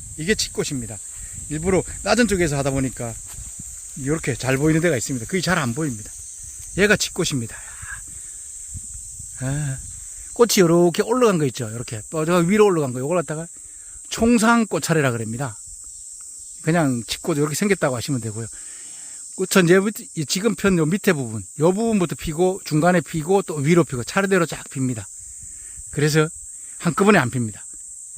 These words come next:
요 중간 정도 피면은 밑에 꽃은 벌써 다 집니다. 그러다 보니까 사람들이 꽃을 보고 하는 얘기가, "칡꽃은 활짝 피질 않는다." 그러죠. 사실은 요 하나하나가 꽃입니다. 요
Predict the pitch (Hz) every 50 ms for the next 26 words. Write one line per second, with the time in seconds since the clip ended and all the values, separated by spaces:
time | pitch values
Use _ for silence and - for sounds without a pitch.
0 | - - - - - - - - - - - - - - - - - - - -
1 | - - - - - 160 151 156 151 - 160 160 170 180 185 220 226 214 196 -
2 | - 202 196 202 202 190 175 190 - 202 - - 147 165 156 131 135 123 - 160
3 | 151 139 135 123 - 123 127 131 135 139 135 131 131 127 - - - 180 180 180
4 | 165 139 127 107 - 151 165 165 165 147 156 160 156 135 139 123 - 135 143 147
5 | 143 131 123 123 117 113 - - - - - - - - - 190 - 196 170 139
6 | 147 131 123 127 127 127 123 120 113 113 131 151 165 - - - - - - -
7 | - - - - 208 - 240 226 - 226 208 165 139 - - - - - - -
8 | - - - - 247 233 - - 196 196 175 151 139 139 139 135 117 117 110 101
9 | 104 104 - - - - - - - - - - - 156 - 180 190 196 196 196
10 | 185 160 - - - - - - - - - - - - - 165 185 180 151 -
11 | - 156 160 165 160 170 175 190 190 190 175 - - 170 - - 151 127 110 101
12 | 98 - - - - - - - - - - - - - - 151 143 147